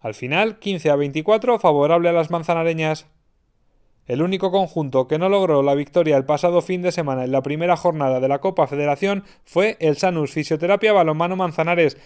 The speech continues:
que a pesar de plantar cara, cayó derrotado diecinueve a veinticuatro frente a un Balonmano Bolaños que milita en una categoría superior.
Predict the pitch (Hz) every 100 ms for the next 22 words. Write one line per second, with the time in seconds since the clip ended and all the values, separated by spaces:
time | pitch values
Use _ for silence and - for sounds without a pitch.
0 | _ _ 127 110 120 151 139 123 120 131
1 | 131 135 196 214 220 185 175 190 202 196
2 | 170 143 139 151 147 175 202 180 160 160
3 | 160 160 196 196 190 - _ _ 135 117
4 | 117 143 147 123 123 139 160 131 131 170
5 | 202 214 - 151 160 208 220 226 - 156
6 | 202 226 190 156 135 135 151 139 143 147
7 | 151 139